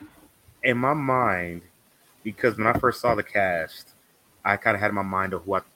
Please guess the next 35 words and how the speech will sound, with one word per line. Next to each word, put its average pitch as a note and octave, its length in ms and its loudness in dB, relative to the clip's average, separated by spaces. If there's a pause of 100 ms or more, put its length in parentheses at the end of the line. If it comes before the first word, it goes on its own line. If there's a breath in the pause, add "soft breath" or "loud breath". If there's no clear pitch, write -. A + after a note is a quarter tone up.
(100)
what F#2 120 -2
I F#2 60 -2
thought - 180 -8
was E2+ 80 -20
gonna F2 160 -12
happen. G#2 460 -8 (1600)
I A2+ 140 2
think C#3+ 440 -4 (1000)
due C3 180 2
to D#3 140 -6
her C3+ 160 2
stature G#2+ 580 0
and F2+ 220 -8
size, E2 720 -6 (120)
I G2 80 -2
said G2 340 -10
to - 140 -18
me, G2+ 200 -6
"It's F2 240 -12
kind G#2+ 240 0
of F2+ 80 -16
a F#2 40 -16
crime E2 560 -10 (760)
that E2+ 280 -6
she - 220 -8
was F2 240 -12
never F2 380 -10
at D#2+ 200 -8
one F2 120 -18
point E2+ 280 -14
thought D#2 200 -6
to - 80 -20
be D2+ 120 -12
a C#2+ 40 -14
killer." C2 320 -20